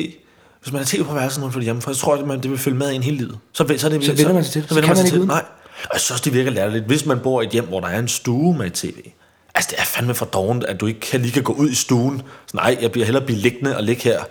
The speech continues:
Speaker 2: Og samtidig, så er der jo to muligheder til, at du skulle have det. Der er sådan lidt skjult tredje, men det kan vi komme ind på. Der er jo ingen, fordi du spiller videospil, hvis det er drenge, altså.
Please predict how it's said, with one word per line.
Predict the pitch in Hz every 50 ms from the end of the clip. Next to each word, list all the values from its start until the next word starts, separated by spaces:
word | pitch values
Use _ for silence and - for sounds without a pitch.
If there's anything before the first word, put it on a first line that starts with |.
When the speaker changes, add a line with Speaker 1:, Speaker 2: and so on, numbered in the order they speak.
| - - - - - - - - - _ _ _ _ _ _ - -
Speaker 2:
Og | 107
samtidig, | - - 110 135 127 - 135 120 113 117
så | - - 123
er |
der | 123 123
jo | 117
to | 117 - 139
muligheder | 120 101 101 101 104 98 87 98 - - - -
til, | - -
at | 107 107 - -
du | 107
skulle | - - 101 104
have | 85 98
det. | 98 - _ _ _ _ _ _ _ _ _ _ _ _ _ _ _ _ _
Der | - -
er |
sådan | - - 117
lidt | 110 104
skjult | - - 135 127 101 - -
tredje, | - 107 107
men | 107
det | 110 110
kan | 107
vi | 104
komme | - 104
ind | 98 95
på. | 101 104 - - _ _ _ -
Der | -
er | 117
jo |
ingen, | 135 170 190 165
fordi | 160 147 139
du | 123 120
spiller | - - 110 101 107 107 - - _ _
videospil, | - 107 117 123 - 113 104 - - 101 98 95 _ _
hvis | - 104 104
det | 107 101
er | - 90
drenge, | 87 90 95 92 -
altså. | 104 95